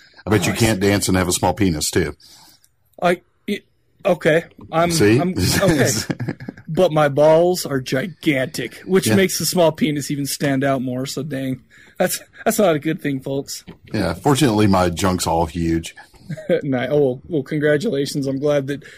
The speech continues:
Speaker 2: that you don't have the, uh, the, uh, uh, the ability to joke about your junk that, uh, some of the rest of, rest of us do. I wonder what that says about you.
Speaker 1: No, uh, my junk is no laughing matter, my friend.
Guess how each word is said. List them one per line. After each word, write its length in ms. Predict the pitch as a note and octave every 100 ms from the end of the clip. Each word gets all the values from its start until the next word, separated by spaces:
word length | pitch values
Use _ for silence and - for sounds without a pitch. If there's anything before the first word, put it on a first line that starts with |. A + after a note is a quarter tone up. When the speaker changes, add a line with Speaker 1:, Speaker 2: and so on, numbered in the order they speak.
| _
Speaker 2:
that 80 | D3+
you 140 | D3+
don't 240 | C3+ D3+ C3+
have 340 | D3 C#3+ B2+
the, 260 | C#3 C3+ C3+
uh, 200 | C3 B2+ - - - _ _
the, 340 | C#3+ C3 B2+ B2
uh, 480 | A#2+ A#2+ C#3 C#3 B2+
uh, 380 | B2 A#2+ C#3 C3 _ _ _ _ _ _ _ _ _ -
the 100 | D#3
ability 380 | C3 C#3+ C3+ B2
to 80 |
joke 320 | A#2+ C#3 B2 C3+
about 180 | C3 -
your 160 | B2+
junk 380 | A#2 C3 C3 C3 - _ _ _ _ -
that, 380 | C3+ A#2+ _ C3+
uh, 300 | B2 A#2+ -
some 240 | - C3+
of 40 | C3
the 100 | C3+
rest 200 | C3 B2+
of, 120 | A#2 - -
rest 280 | C3+ C3 B2
of 60 |
us 120 | B2+
do. 240 | - B2+ C3 C#3
I 40 |
wonder 220 | C3 C3
what 120 | C3+ -
that 140 | B2
says 240 | - C3+
about 200 | C3 B2
you. 200 | C3 C#3+ - _ _ _ _ -
Speaker 1:
No, 300 | F#2 E2+ D#2 _
uh, 220 | G2+ F#2+ C2
my 480 | E2+ F2 - E2+ F#2
junk 340 | F2 F#2+ F#2
is 160 | F2+ F2
no 140 | F#2
laughing 380 | E2+ E2+ E2 F2
matter, 240 | E2 D#2+ D#2
my 140 | D#2
friend. 360 | - D#2+ D2+